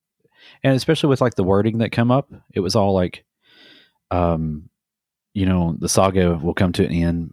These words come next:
but the story will live on forever." Is taking one last look at my friends, dude. That's, that's exactly where we're at, you know, 'cause they say everything is gonna change. Like, we're going to a new, um, without the Skywalkers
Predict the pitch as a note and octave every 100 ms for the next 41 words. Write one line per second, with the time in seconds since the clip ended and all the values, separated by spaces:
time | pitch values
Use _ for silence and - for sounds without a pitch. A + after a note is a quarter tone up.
0 | - F2+ F2 E2+ - F2 E2 D#2+ E2+ D#2+
1 | E2 E2 - D#2+ F#2 F2 D#2+ _ _ _
2 | _ _ _ _ _ _ - F2+ - -
3 | F#2+ G2+ F2+ F#2+ F#2+ G2 G2 - F#2 F#2
4 | E2+ E2+ - G2+ F#2+ F2 - G2 A#2+ F#2+
5 | G#2 - - - - - _ _ _ -
6 | G2 F#2+ F#2+ F#2+ G2 G#2 F#2+ F2 E2+ E2
7 | F2+ A2+ - - E2+ E2+ G2 F2 D#2 E2
8 | F#2 G2+ G2 F2+ F2+ F#2 F2 E2 D#2+ D2+
9 | - G#2+ D2+ - D2+ F2 E2+ F2 E2+ E2+
10 | E2 E2+ F2 D#2+ _ _ _ _ _ _
11 | _ - E2+ D#2+ D2 C#2+ _ C3+ E2+ -
12 | F2 - F2+ - D2+ D2 D2 C#2+ C#2 C#2
13 | -